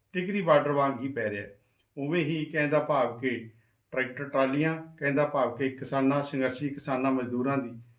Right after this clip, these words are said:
ਜਿਹੜੀ ਆ ਜ਼ਿੰਦਗੀ, ਉਹ ਟਰਾਲੀਆਂ ਦੇ ਵਿੱਚ ਗੁਜ਼ਰਨ ਲੱਗੀ ਹੈ। ਜੀਵਨ ਜਿਹੜਾ, ਉਹ ਟਰੈਕਟਰ ਟਰਾਲੀ ਦੇ ਦੁਆਲੇ ਇਰਦ ਗਿਰਦ ਹੋ ਨਿਬੜਿਆ। ਚੌਂਕੇ, ਚੁੱਲ੍ਹੇ, ਤਰਪਾਲਾਂ, ਉਸੇ ਤਰ੍ਹਾਂ ਹੀ ਸਾਰਾ ਕੁਛ, ਪਾਣੀ ਦੀ ਸੇਵਾ, ਵੱਖ-ਵੱਖ ਲੰਗਰ,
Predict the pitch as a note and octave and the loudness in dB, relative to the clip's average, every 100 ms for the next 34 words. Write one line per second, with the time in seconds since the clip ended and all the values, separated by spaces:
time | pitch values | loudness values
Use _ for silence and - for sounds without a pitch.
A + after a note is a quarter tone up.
0 | _ _ _ C3+ E3+ D#3 D#3 D#3 - - | _ _ _ -4 -2 2 2 2 -6 -16
1 | A2+ C3+ D3 E3+ F#3+ F#3+ D#3+ F3 F3 D#3+ | -6 0 0 0 -2 -4 -4 -4 0 4
2 | D3+ D#3+ F3 E3 D#3+ E3 C#3 C3+ D3+ D#3+ | 6 6 4 4 0 -2 -2 2 2 4
3 | D#3 D3+ D#3+ E3 E3 - _ _ _ A2 | 2 0 -2 -2 -6 -14 _ _ _ -2
4 | D3+ F3+ G3 F#3+ D#3+ - C#3+ F3+ F#3+ F3 | 2 4 4 2 -4 -8 -2 2 4 2
5 | E3+ - E3 D3+ F3 E3+ E3 D#3+ D#3+ F#3+ | 0 2 2 2 -2 -4 2 6 8 6
6 | F#3 D#3 C#3 C3 C3 D3+ C3+ C#3+ C3+ C3 | 2 4 4 4 0 -2 -2 2 2 2
7 | B2+ B2+ A#2 A2 G2+ G2 G2 - _ _ | -2 -4 -4 -4 -4 -8 -8 -16 _ _
8 | _ _ _ - D3 C#3+ F3 E3 D#3+ D#3+ | _ _ _ -2 0 0 -2 0 -2 0
9 | F3 E3+ D#3+ - _ - C#3 - C#3+ C#3+ | 2 2 -2 -10 _ -6 -6 2 2 4
10 | D3+ G2+ - - _ _ _ _ - F3 | 2 2 -6 -16 _ _ _ _ -6 -4
11 | E3+ G#3+ G#3 E3+ D#3 D3 D3 C3 B2+ A#2+ | 0 2 4 4 4 2 4 2 0 -4
12 | - - - _ C#3+ C#3+ D#3+ D#3+ D#3 D#3+ | -6 -14 -20 _ 0 2 2 0 -4 0
13 | D3+ D3 D3+ D#3 - _ _ _ _ C3+ | 4 4 4 0 -8 _ _ _ _ -2
14 | D3+ - D#3 D#3 B2+ B2+ C#3 C#3 D#3 D#3 | -2 2 2 2 0 2 4 6 6 4